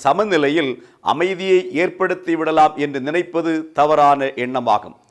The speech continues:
ஒரு நாடு நிறைய போர்க்கருவிகளை குவித்திருக்கின்றது. அந்த நாட்டிற்கு இணையாக இன்னொரு நாடும் நிறைய போர்க்கருவிகளை குவித்துவிட்டால் இரண்டு நாடுகளும் சமநிலையில் வந்திருக்கின்றன, எனவே போர் நிகழாது என்று எண்ணுவதெல்லாம் தவறு.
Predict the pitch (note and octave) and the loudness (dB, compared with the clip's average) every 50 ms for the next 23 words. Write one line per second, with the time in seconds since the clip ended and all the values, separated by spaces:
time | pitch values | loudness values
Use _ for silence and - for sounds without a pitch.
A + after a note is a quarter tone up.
0 | _ _ _ _ _ _ - A2 A#2 A2+ A#2 C3+ D3 D#3 E3+ E3 D#3 C3+ A2+ - | _ _ _ _ _ _ -8 -6 -6 -2 2 4 4 6 6 4 2 -2 -4 -6
1 | - - _ _ _ _ _ G2+ B2 C#3 E3 E3+ E3 D#3+ C#3+ C3 A#2+ - - - | -10 -18 _ _ _ _ _ -4 -2 -2 0 0 2 2 2 0 -2 -6 -10 -14
2 | _ - D#3+ F3+ E3 - - D3+ D#3 D#3 D3 D3 D3+ D3 C#3 C#3 D3 D3 D3 D#3+ | _ -4 -4 -4 -2 -2 0 0 0 0 0 -2 -2 -2 -2 -4 -6 -8 -8 -8
3 | D#3+ D#3+ D3 B2+ A#2 - A#2+ G2+ F2 F#2+ G#2 C3+ - _ _ _ _ _ _ _ | -6 -4 -6 -6 -4 -6 -10 -10 -10 -12 -12 -14 -16 _ _ _ _ _ _ _
4 | _ - A#2 D3 F3 E3 E3+ D3+ D3+ E3+ F#3 F#3 - F3+ F3 E3+ E3+ D#3+ D3+ D3 | _ -4 -4 -2 0 0 2 4 4 4 4 2 -2 -6 -6 -6 -6 -6 -6 -4
5 | D3+ E3 F3 F3 E3+ E3 E3 D3 B2+ C#3 D#3 F3+ F#3 F3 E3 D3+ D3+ D3 D3 D#3 | -4 -2 0 2 4 2 2 0 -4 -8 -6 -4 -4 -4 -2 2 4 4 4 4
6 | D#3 D#3+ C#3 - - _ _ _ - A2+ C#3 D3+ F3 F3 F3 F3 E3+ E3 - - | 2 0 -4 -8 -12 _ _ _ -6 -4 -2 0 0 0 0 0 -2 -2 -4 -12
7 | _ _ - D#3 F3+ C#3 - - - D3 D3+ E3+ D#3 D#3 D#3 E3 D#3+ D#3 C3+ - | _ _ -4 -2 -2 -2 -2 -2 0 0 0 0 -2 -4 -4 -2 -2 -4 -4 -6
8 | - D3+ E3+ F3 E3+ - D#3 C#3+ C#3 - - D#3+ D3 C3 B2 - - - _ _ | -8 -8 -8 -6 -6 -6 -6 -6 -8 -2 0 2 2 2 2 -2 -8 -18 _ _
9 | - G2+ B2 D3+ D#3 D3 C#3+ C3+ C#3+ D3+ E3+ E3 D#3 D#3+ D#3+ D#3+ D3+ - - - | -8 -4 -2 -2 -2 -2 0 2 4 4 4 2 0 -2 -2 -4 -4 -6 -6 -4
10 | C3 C3+ E3 F3 E3+ E3 E3+ E3 D#3 D3 D3 D3 C#3+ D3+ D3 C3 - - C3 C3+ | -4 -2 -2 -2 -2 -2 -2 -2 -2 -2 -4 -4 -2 -2 -4 -4 -4 -4 -4 -2
11 | C#3+ D3+ D#3+ C3 A#2 - - - _ _ _ - G#2+ B2+ C#3+ D3+ D#3 F#3+ F#3+ F3+ | -2 0 0 -2 -2 -4 -10 -18 _ _ _ -8 -6 -4 -2 2 4 4 4 4
12 | B2 B2 - D#3 F3 F3 C#3 C3+ D3 C#3 D#3 E3 D#3 D#3 D#3 D#3 C#3+ D#3 D#3 - | 2 -4 -2 -2 -2 0 -2 -4 -4 -2 2 4 4 4 4 4 2 -4 -6 -4
13 | - C#3+ C#3+ D3 C#3+ D3 C#3+ B2 C3 C#3+ D3+ D#3 C3+ C3+ C3 C#3 C3+ C#3+ C#3+ C#3 | -4 -4 -4 -2 -4 -6 -4 -4 -4 -4 -2 -4 -2 -2 -2 0 2 2 2 2
14 | C#3 - - - _ _ _ A#2+ A2+ A#2+ C3 C3 C3 C#3 A2+ | 0 -2 -10 -20 _ _ _ -6 -4 -2 -2 -2 -2 -2 -4